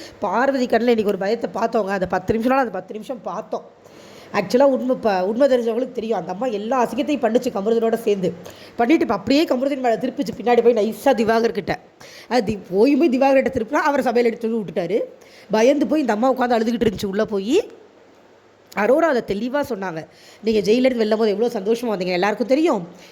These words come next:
எப்படி ஆட்டம் போட்டீங்கன்னு எல்லாருக்கும் தெரியும். எப்படி சேர்ந்து உட்கார்ந்துட்டு இருந்தீங்கன்னு எல்லாருக்கும் தெரியும். இன்னைக்கு அவங்க சொல்றதெல்லாம் யாரும் நம்ப மாட்டாங்க, எல்லாரும் பார்த்துட்டு தானே இருக்காங்க" அப்படின்னு அரோரா பாயிண்ட்டை பிடிச்சாங்க. இந்த,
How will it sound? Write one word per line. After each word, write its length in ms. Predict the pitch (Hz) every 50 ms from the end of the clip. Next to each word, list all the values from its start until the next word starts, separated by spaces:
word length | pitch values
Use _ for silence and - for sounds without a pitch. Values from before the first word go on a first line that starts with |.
| -
எப்படி 240 | - 208 165 - 254
ஆட்டம் 380 | 214 220 240 - 285 240 247 233
போட்டீங்கன்னு 160 | 208 196 196
எல்லாருக்கும் 340 | 190 185 202 220 202 240 240
தெரியும். 240 | 247 247 302 349
எப்படி 260 | 285 226 226 - 294 -
சேர்ந்து 260 | 247 240 277 262 269
உட்கார்ந்துட்டு 360 | - - 220 214 202 196 190
இருந்தீங்கன்னு 180 | 185 180 185 175
எல்லாருக்கும் 380 | 180 175 196 208 214 - 214
தெரியும். 280 | 180 - 269 311 294 240
இன்னைக்கு 160 | 226 208 208
அவங்க 200 | 190 190 180 202
சொல்றதெல்லாம் 240 | 214 240 226 233 254
யாரும் 220 | 226 190 208 226
நம்ப 200 | 208 190 175 214
மாட்டாங்க, 300 | 214 220 196 - 170 165
எல்லாரும் 280 | 175 185 185 202 - 180
பார்த்துட்டு 220 | 190 190 190 202
தானே 160 | - 208 196
இருக்காங்க" 440 | 196 170 165 170 156 156 165 165 156 - - - - - - - - -
அப்படின்னு 280 | 190 185 175 233 254 - - 202
அரோரா 300 | 208 247 294 320 302 277 - 202
பாயிண்ட்டை 200 | 196 208 220 -
பிடிச்சாங்க. 440 | - - 180 180 - 185 165 170 - - _ _ _ -
இந்த, 160 | 202 208 180